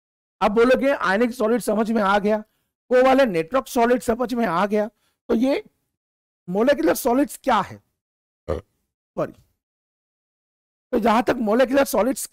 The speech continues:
Speaker 1: का सवाल है बेटा, तो मॉलिक्यूलर सॉलिड्स में कंस्टिट्यूएंट पार्टिकल मॉलिक्यूल्स है। For example, अगर हाइड्रोजन है, हाइड्रोजन छोड़, चलो हाइड्रोजन ले लो, ऑक्सीजन ले लो, नाइट्रोजन ले लो या कार्बन डाइऑक्साइड लिया तो भी चलेगा।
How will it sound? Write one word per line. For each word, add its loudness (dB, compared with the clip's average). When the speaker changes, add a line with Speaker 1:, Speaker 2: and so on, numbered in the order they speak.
Speaker 1:
का 2
सवाल 0
है 0
बेटा, -4
तो 0
मॉलिक्यूलर 0
सॉलिड्स 0
में -6
कंस्टिट्यूएंट 0
पार्टिकल 0
मॉलिक्यूल्स -2
है। -6
For 4
example, 0
अगर 2
हाइड्रोजन 0
है, -10
हाइड्रोजन 0
छोड़, -4
चलो -4
हाइड्रोजन 0
ले 4
लो, 2
ऑक्सीजन 2
ले 6
लो, 0
नाइट्रोजन -2
ले -2
लो -6
या 0
कार्बन 0
डाइऑक्साइड 0
लिया 0
तो -12
भी -8
चलेगा। -10